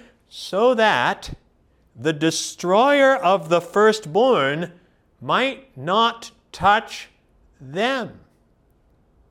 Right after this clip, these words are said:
And you see, the "them" there is Israel, the people of God.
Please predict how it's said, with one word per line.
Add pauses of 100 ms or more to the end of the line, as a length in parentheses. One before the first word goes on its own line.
(1600)
And
you
see,
the
"them" (200)
there
is
Israel, (880)
the
people
of
God.